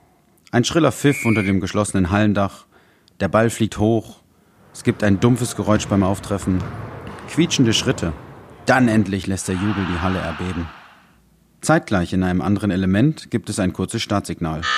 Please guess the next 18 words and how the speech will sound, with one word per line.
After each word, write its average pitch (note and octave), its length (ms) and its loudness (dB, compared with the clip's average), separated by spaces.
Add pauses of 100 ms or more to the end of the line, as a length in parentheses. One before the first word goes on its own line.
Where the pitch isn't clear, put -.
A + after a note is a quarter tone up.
(260)
Die A#2+ 100 6
Athleten B2 320 2
springen A2+ 320 0
ab, - 260 -4 (320)
Sekundenbruchteile F#2+ 880 -2
Ruhe, F#2 420 -4 (680)
ehe B2+ 240 4
das G2+ 160 2
spritzende G#2+ 560 0
Wasser G#2 240 0
beim F2+ 180 0
Sprung G#2 400 0
in F#2 140 0
die F2+ 160 -2
Bahn F#2 280 0
die F2+ 80 -4
Luft F2 220 -8
erfüllt. E2 400 -8